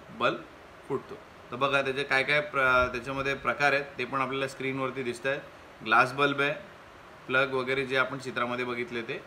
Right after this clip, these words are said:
आता बघा हीट पोचली त्या बल्बपर्यंत आणि आता तो बल्ब हीटच्या प्रेशरमुळे फुटेल आणि पाणी बाहेर येईल. तर बघा पाणी बाहेर आलं, त्या डिफ्लेक्टरवर पडल्यामुळे ते पाणी पसरलं.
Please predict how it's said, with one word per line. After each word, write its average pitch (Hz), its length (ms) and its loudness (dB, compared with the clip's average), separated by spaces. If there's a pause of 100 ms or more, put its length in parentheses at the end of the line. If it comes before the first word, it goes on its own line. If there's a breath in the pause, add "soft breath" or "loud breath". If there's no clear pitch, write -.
आता 113 160 -6
बघा 120 260 -2
हीट 131 320 -4
पोचली 147 480 -4
त्या 139 80 -4
बल्बपर्यंत 131 560 -2 (920)
आणि 123 180 0
आता 131 220 0
तो 147 300 -6 (320)
बल्ब 120 320 4 (1120)
हीटच्या 139 340 2
प्रेशरमुळे 135 580 0 (540)
फुटेल 131 280 0 (760)
आणि 117 180 -2
पाणी 120 380 4 (420)
बाहेर 113 300 4
येईल. 78 120 -8 (440)
तर 123 40 -10
बघा 120 180 0
पाणी 120 320 4
बाहेर 139 300 8
आलं, 147 340 4 (480)
त्या 123 100 0
डिफ्लेक्टरवर 139 580 2
पडल्यामुळे 151 760 2
ते 165 60 -2
पाणी 139 300 2
पसरलं. 151 560 2